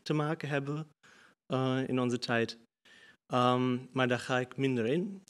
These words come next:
op in. Ehm, maar het is ook, eh, eh, controvers om de, voor mensen die, eh, wel in em-, emancipa-, in emancipatie, eh, of in ema-, emancipatieve doelen geïnteresseerd zijn.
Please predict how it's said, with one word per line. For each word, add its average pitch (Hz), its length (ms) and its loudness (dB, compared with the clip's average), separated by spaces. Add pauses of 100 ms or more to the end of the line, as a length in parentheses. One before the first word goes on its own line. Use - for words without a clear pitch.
op - 160 -6
in. 170 300 -2 (540)
Ehm, 135 460 0 (1040)
maar 160 160 6
het 165 80 6
is 175 160 0
ook, 160 280 6
eh, 127 760 4 (120)
eh, 117 300 0
controvers 135 460 4
om 123 140 -2
de, 120 180 2
voor 127 200 -2
mensen 135 280 0
die, 120 340 2
eh, 110 340 -2 (380)
wel 139 380 6
in 131 140 2
em-, 131 120 0
emancipa-, 123 640 -2 (460)
in 120 180 -6
emancipatie, 139 880 -2
eh, 127 320 -4
of 113 160 -10
in 113 120 -6
ema-, 113 180 -6
emancipatieve 113 680 -8
doelen 185 520 4
geïnteresseerd 135 600 0
zijn. 113 400 0